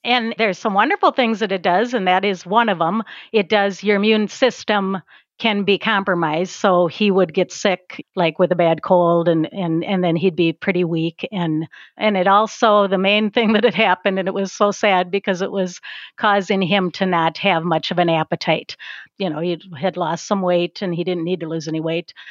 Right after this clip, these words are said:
And he didn't have his ta-, he would say it this way. He'd say, "My taste buds just aren't right anymore." And so he would eat this food and he'd say, "It tastes like cardboard." <laughs>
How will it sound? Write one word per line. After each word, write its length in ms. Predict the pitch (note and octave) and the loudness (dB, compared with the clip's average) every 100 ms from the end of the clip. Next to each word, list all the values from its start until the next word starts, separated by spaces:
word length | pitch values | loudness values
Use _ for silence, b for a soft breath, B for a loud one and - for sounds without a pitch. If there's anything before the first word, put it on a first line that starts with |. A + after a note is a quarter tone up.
| B | B
And 160 | - G#3 | -4 -2
he 180 | E3+ A#3+ | 0 2
didn't 220 | A#3 A#3 | 2 2
have 200 | G#3 A#3 | 0 0
his 200 | A3 A3 | 0 -2
ta-, 120 | - | -2
he 220 | C4+ G#3+ | -2 0
would 240 | B3 A3+ - | 0 0 -2
say 200 | - A#3+ | 0 0
it 80 | A3 | 0
this 180 | A3 - | -4 -2
way. 140 | F#3+ | -4
He'd 120 | G3+ | -4
say, 180 | - A#3 | -4 -2
"My 160 | B3+ C4+ | 0 -2
taste 380 | - G4+ - | 0 0 0
buds 400 | - G#3+ F#3+ A#3 - | 0 0 -2 -14 -2
just 240 | E4 - | -2 0
aren't 200 | D4 D4+ | 0 2
right 220 | A#3 D#4 B3+ | 4 2 2
anymore." 480 | A3+ G#3+ G3+ F#3 - B B | 0 -2 -2 -2 -6 B B
And 160 | B3 G#3+ | -2 2
so 240 | - A#3+ | 4 4
he 180 | G#3 C#4+ | 4 4
would 140 | B3+ | 2
eat 200 | A3+ C#4 C#4+ | 4 0 2
this 200 | C4 C4 | -2 0
food 280 | - C#4 B3+ | 0 2 2
and 120 | A3 | 0
he'd 160 | A3 - | -2 -4
say, 300 | A3+ G3+ G3 B B - | -2 -2 -4 B B -4
"It 160 | G#3+ | -4
tastes 340 | - B3 B3+ - | 0 0 0 0
like 200 | B3+ B3 | 0 0
cardboard." 600 | A#3+ B3+ G3+ F3+ G#3 | 0 0 -2 -4 -4
<laughs> 40 | A3+ | -8